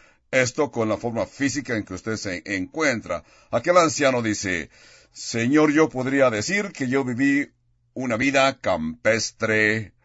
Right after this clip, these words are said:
Aquel doctor se quedó admirado. Así que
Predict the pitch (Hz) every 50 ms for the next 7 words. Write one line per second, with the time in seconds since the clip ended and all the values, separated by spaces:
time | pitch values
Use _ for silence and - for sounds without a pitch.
0 | _ _ _ _ _ _ _ _ _ - 92 90 - 127 135 131 123 101 104 92
1 | - - 143 165 165 165 151 - - 104 - 92 95 104 110 113 87 - _ _
2 | _ _ _ _ _ _ _ - 92 87 80 85 85 85 90 101 101 92 87 82
3 | 80 78 78 - _ _ _ _ - - 107 - 143 143 135 139 135 127 -